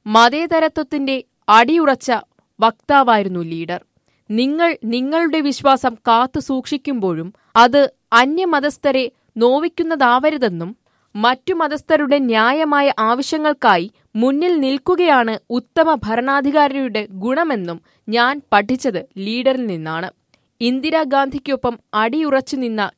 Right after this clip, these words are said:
കെ കരുണാകരൻ ഇന്ത്യൻ രാഷ്ട്രീയത്തിലെ കിങ് മേക്കായിരുന്നു. എപ്പോഴും ഊർജ്ജസ്വലൻ.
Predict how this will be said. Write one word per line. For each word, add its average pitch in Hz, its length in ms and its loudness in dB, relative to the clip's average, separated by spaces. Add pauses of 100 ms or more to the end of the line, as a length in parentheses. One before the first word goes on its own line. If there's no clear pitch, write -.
(100)
കെ 254 260 0
കരുണാകരൻ 220 600 -4 (260)
ഇന്ത്യൻ 277 460 -2
രാഷ്ട്രീയത്തിലെ 269 760 0 (220)
കിങ് 294 260 -4
മേക്കായിരുന്നു. 196 720 -4 (440)
എപ്പോഴും 320 580 2 (180)
ഊർജ്ജസ്വലൻ. 240 720 -2